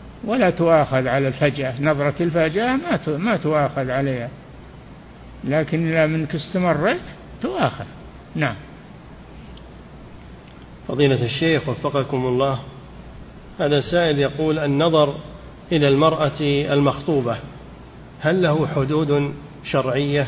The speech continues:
Speaker 2: تقيده؟
Speaker 1: الخاطب يعني؟
Speaker 2: نعم.
Speaker 1: الخاطب ينظر إلى مخطوبته،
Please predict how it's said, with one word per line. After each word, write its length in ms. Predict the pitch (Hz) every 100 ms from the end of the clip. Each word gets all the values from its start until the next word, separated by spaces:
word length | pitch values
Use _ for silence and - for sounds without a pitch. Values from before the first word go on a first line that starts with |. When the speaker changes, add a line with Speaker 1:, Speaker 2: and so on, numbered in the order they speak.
| - - - 147
Speaker 2:
تقيده؟ 520 | 131 135 127 139 139 - - - - - - - - - - - -
Speaker 1:
الخاطب 560 | 156 135 185 170 156 139
يعني؟ 460 | 143 139 160 180 117 - -
Speaker 2:
نعم. 220 | 143 113 - - - -
Speaker 1:
الخاطب 540 | 139 - 156 170 170 156
ينظر 300 | 165 165 165
إلى 280 | 156 151
مخطوبته، 1000 | 156 156 - 170 165 180 175 139 123 110